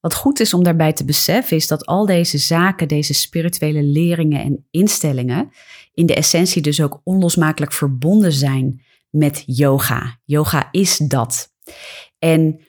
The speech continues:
door de beoefening ervan brengt het je ook steeds meer tot wat yoga voor doel heeft. Nou, wat heeft yoga dan tot doel en waarom is dat zo belangrijk? Misschien ook wel om dat te weten en te beseffen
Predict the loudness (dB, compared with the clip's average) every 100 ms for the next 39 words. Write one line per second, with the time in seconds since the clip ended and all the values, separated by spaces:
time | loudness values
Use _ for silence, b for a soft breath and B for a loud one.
0 | _ 0 2 2 -2 -4 -2 0 2 2
1 | 2 0 0 2 2 2 2 0 B B
2 | _ 0 2 2 0 0 0 0 0 2
3 | 0 0 0 0 0 -4 -12 _ -2 -2
4 | 0 0 2 2 2 0 0 -2 -4 -2
5 | 0 0 2 2 2 2 2 2 0 -6
6 | -8 b b _ -6 0 2 2 2 0
7 | 0 2 4 2 0 0 0 -2 -4 -12
8 | _ -2 -2 -2 -10 _ -6 0 4 4
9 | 4 0 -4 -2 0 0 2 0 -2 -2
10 | -2 0 2 2 0 -2 -6 -10 _ -4
11 | -2 -4 -4 0 0 0 -6 B B 0
12 | 2 2 2 0 2 2 0 -2 -4 -2
13 | -2 -2 -4 -6 -8